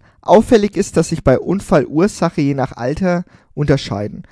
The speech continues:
Laut den Angaben wurde AutofahrerInnen im Seniorenalter anteilig häufiger vorgeworfen,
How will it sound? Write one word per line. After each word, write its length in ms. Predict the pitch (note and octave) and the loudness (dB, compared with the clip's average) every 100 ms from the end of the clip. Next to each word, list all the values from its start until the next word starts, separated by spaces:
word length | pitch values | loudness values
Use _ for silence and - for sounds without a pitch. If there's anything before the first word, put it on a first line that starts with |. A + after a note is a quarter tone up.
| _ | _
Laut 160 | - C#3+ | 2 4
den 140 | D3+ | 4
Angaben 500 | E2 D#3+ F#3 F3 E3 | 2 -4 0 0 0
wurde 280 | C3+ C#3+ B2 | 0 2 0
AutofahrerInnen 1300 | G#2+ F3 G3 - D3 B2 A2+ - - F3+ G3 A2+ G3 - | 0 -2 -2 -4 -2 -2 -4 -8 -8 -2 -2 -2 -8 -10
im 200 | - C#3 | -8 -8
Seniorenalter 760 | - A#2+ A2+ B2+ D3+ A#2 B2+ - | -8 -4 0 0 -2 -4 -4 -4
anteilig 460 | B2+ - B2 A#2+ - | -8 -2 -2 -2 -2
häufiger 460 | C3+ - D#3 - | -2 0 -4 -6
vorgeworfen, 720 | A#2+ - D3+ D3+ A#2 B2+ - | -4 -2 -2 -2 0 -2 -4